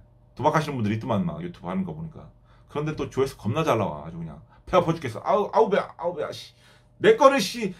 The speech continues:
맨날 원론적인 얘기하고 뭐 좋은 얘기 해줘도." 그리고 또 봐봐, 이렇게 지나고 나서 보니, "야, 그러네, 그러네." 해도 누가 봐, 이거 아무도 안 보잖아요. 왜? 재미없거든, 이런 얘기하면. 막 "여러분들 세 배짜리 막 하루 만에 이십 프로 먹었습니다." 이런 거 하거나 막 에헴 나고, "내가 박사니 뭐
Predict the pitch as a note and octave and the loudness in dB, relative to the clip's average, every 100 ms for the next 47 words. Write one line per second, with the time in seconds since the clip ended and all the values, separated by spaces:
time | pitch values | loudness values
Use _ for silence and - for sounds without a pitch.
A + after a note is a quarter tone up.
0 | - - _ - C4 E4 B3+ B3+ C4+ C4 | -18 -20 _ -6 4 8 8 8 4 0
1 | B3+ A#3+ A3+ A3 G#3+ A3 - A3 B3+ B3 | 0 0 2 2 4 4 4 -2 0 2
2 | A3+ B3 A3 A#3+ G#3 A#2+ A2 F#3 G#3 - | 2 0 -2 0 2 0 -2 -4 -2 -2
3 | F#3 E3 E3+ D3+ D3+ D3+ A2 F#3 A3 G#3+ | 2 6 6 6 2 -4 2 4 6 4
4 | D#3+ E3+ C#3 A2 G#2+ G#2+ F#2+ F#2 F#2 F#2 | 2 0 -2 -4 -4 -2 -2 -2 -4 -6
5 | F2+ E2+ - B2+ B2+ A2 G#2 G2 F#2+ C3 | -6 -8 -6 -2 0 2 0 -2 -2 -2
6 | C3 F#3+ F3+ G3+ A2+ - - _ - G3+ | 2 2 2 2 0 -6 -20 _ -2 6
7 | C4+ A3 F#3 D#3 D3+ F#3+ G3 F#3 A3+ G3+ | 8 8 4 0 -2 0 2 2 2 2
8 | E3 F#3 G3+ - - D4 D#4 - D#4 B3 | 6 6 4 0 -4 0 0 0 0 2
9 | A#3+ A3 F3 E3 C3+ A#2 G2+ F2+ G2+ A#2 | 2 2 0 0 -2 -2 -2 -4 -8 -6
10 | B2 G#3 A#3 G#3 F#3+ A3+ A#3+ G#3 A3 G3 | 2 2 2 -4 0 2 2 -2 -4 -6
11 | E3+ G3 A3 G#3+ E3+ F#3+ F#3+ G3+ F3+ F#3 | -2 0 2 2 2 -2 0 2 2 0
12 | E3 D#3+ - - - - _ C3+ G3 E3+ | -4 -8 -8 -14 -20 -20 _ 4 4 6
13 | F3 F3 D#3+ B2 A2+ E3+ F#3 F3+ D3 B2+ | 4 4 2 2 0 4 6 6 4 0
14 | B2 B2 A2 A2 G#2+ C3 B2 A2+ G2 F2+ | -2 -2 -2 -4 -4 -4 -2 -4 -6 -6